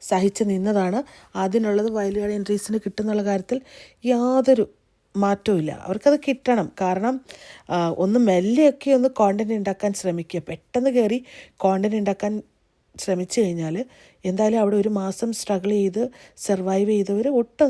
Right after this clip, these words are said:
തന്നെ വിട്ടുകൊടുക്കുന്ന ലക്ഷണം ഉണ്ടാവില്ല. എന്തായാലും ഉണ്ടും പൊരിയും ചായയും കുടിക്കാൻ ഓക്കെയായി നമ്മുടെ ലക്ഷ്മി കിച്ചണിൽ നിന്ന് പോയിട്ടുണ്ട്. അപ്പോൾ വന്ന ഉടനെ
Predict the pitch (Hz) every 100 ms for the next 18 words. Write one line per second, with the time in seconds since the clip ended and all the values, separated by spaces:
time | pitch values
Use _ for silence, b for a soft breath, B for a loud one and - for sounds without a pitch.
0 | 247 202 196 180 220 190 175 190 226 285
1 | B B _ 196 - 233 214 190 196 214
2 | 196 202 190 202 226 220 202 196 190 185
3 | 208 277 B B B - 202 190 220 220
4 | 202 196 - 208 214 202 190 196 196 185
5 | - 214 196 - 196 196 226 285 b b
6 | _ - 254 220 - 165 156 - b b
7 | b 196 175 202 196 190 220 220 196